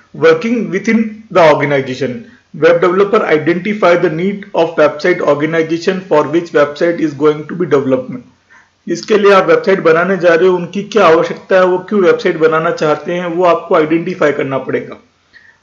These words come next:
Developer see working style, current problem and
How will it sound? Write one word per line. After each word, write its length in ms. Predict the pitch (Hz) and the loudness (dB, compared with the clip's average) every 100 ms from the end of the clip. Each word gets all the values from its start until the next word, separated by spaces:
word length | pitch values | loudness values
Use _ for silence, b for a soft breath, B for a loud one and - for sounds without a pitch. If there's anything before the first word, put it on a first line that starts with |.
| - | -4
Developer 440 | 156 156 180 196 190 | -2 0 0 2 0
see 240 | 196 190 | -2 -4
working 360 | 165 165 196 185 | 0 0 0 -6
style, 480 | 175 - 185 185 | -6 0 2 2
current 260 | 180 160 160 156 | 0 0 0 2
problem 340 | 156 160 185 190 | 2 4 2 -2
and 240 | 180 165 | -4 -8